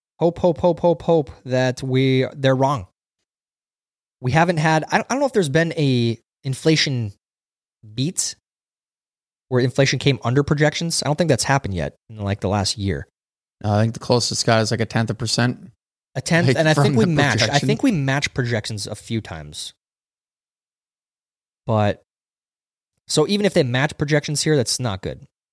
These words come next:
Speaker 1: The one good thing I, I should say, the silver lining, is that it's, it's down a little bit, but oil is r-, rising again. Oil is rising, so that means all of our,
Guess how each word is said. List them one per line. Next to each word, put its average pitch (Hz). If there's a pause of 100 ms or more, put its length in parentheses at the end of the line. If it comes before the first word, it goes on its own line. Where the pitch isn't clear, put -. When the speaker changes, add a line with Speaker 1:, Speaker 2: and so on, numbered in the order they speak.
(600)
Speaker 1:
The 175
one 233
good 202
thing 151
I, 120 (100)
I 131
should 123
say, 113
the 107
silver 120
lining, 98
is 92
that 101
it's, -
it's 110
down 110
a 98
little 80
bit, 95 (160)
but 170
oil 180
is 151
r-, 151 (580)
rising 143
again. 95 (920)
Oil 147
is 151
rising, 156
so 123
that 127
means 131
all 127
of 127
our, 120